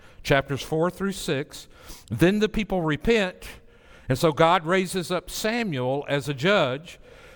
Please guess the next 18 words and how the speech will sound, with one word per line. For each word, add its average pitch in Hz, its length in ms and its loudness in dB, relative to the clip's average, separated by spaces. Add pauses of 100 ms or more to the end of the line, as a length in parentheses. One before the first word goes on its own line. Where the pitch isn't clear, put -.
Samuel, 202 560 2
we 156 160 -2
are 147 100 -2
told 151 320 0
in, 135 240 -8
told 151 260 0
in 139 100 -6
chapter 139 300 -4
seven, 147 380 -4
was 120 140 -4
serving 185 440 -2
as 135 140 -4
a 131 60 -4
leader 175 440 -2
of 127 140 -4
Israel 170 580 -4
at 147 180 -4
Mizpah. 147 920 -2